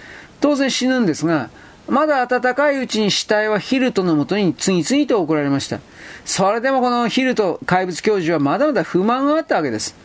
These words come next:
膨大な科学的研究が控えているのに、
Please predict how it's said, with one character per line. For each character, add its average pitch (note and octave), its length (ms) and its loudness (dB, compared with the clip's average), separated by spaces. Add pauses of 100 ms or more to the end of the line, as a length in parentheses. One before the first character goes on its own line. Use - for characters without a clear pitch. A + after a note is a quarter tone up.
(680)
膨 A3 260 2
大 C4 180 0
な C4 180 0
科 A#3+ 200 0
学 B3+ 100 -2
的 C4+ 280 0
研 C4 220 0
究 C4 140 0
が C4 80 0
控 C#4 340 0
え C4+ 60 -2
て A3+ 100 0
い G#3+ 60 0
る A3 100 0
の G3 100 0
に、 F#3 320 0